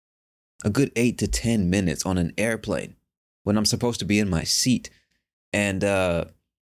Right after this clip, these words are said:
of course, other people are getting up to go to the bathroom every once in a while. And, like, two or three people, that I think, like, four or five people got up and went to the bathroom during that time.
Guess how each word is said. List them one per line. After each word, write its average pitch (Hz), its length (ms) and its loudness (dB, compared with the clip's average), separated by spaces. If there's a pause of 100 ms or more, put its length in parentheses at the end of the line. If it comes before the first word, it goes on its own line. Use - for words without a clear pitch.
(720)
of 104 80 0
course, 127 220 0
other 110 180 2
people 101 260 0
are 92 60 4
getting 90 280 0
up 98 120 0
to - 80 -8
go 92 100 2
to 80 80 0
the 73 80 0
bathroom 95 460 0
every 90 180 2
once 87 220 0
in 90 80 -2
a 87 60 0
while. 85 300 0
And, 85 120 0
like, 82 160 -2
two - 180 2
or 113 100 4
three 107 200 0
people, 95 460 0
that - 180 0
I 104 80 -2
think, 143 180 -2
like, 98 240 0 (680)
four 113 200 2
or 98 60 0
five 98 300 -4
people 87 200 -2
got 87 200 -2
up 87 260 -4
and 87 100 -2
went 87 120 0
to - 60 -12
the 82 80 -2
bathroom 87 380 -2
during 85 180 0
that 85 140 0
time. - 300 -4